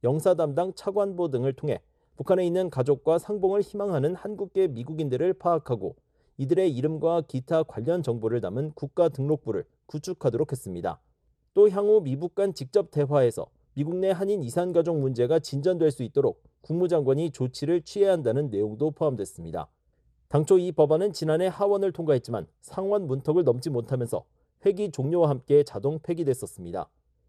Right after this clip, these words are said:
그러자 지난해 이 법안을 발의했던 케인 의원이 크루즈 의원과 재발의에 나선 것입니다.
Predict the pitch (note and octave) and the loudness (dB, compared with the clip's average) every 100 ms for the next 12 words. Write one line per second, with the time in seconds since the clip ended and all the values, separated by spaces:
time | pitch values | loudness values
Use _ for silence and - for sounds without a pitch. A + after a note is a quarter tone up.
0 | _ _ D3+ E3+ G3 F#3+ E3 F3 G3 D3+ | _ _ 2 4 4 2 -2 0 0 -2
1 | F3 D3 C3+ D3+ D#3+ C#3+ C3+ A#2+ - E3+ | -2 -2 0 2 2 2 0 0 -2 -4
2 | - G3+ F#3+ D3+ C3+ B2 - _ _ _ | -4 -4 -2 0 0 0 -6 _ _ _
3 | - F#3+ F#3 F#3+ D3+ A#2+ G#2+ C#3 C#3 - | -6 -4 -2 2 4 4 4 2 2 2
4 | B2 D3 G#2 A2 C#3 A#2 B2+ A2 G2 F2+ | 4 4 0 0 0 0 -2 -6 -8 -10
5 | E2 - | -12 -12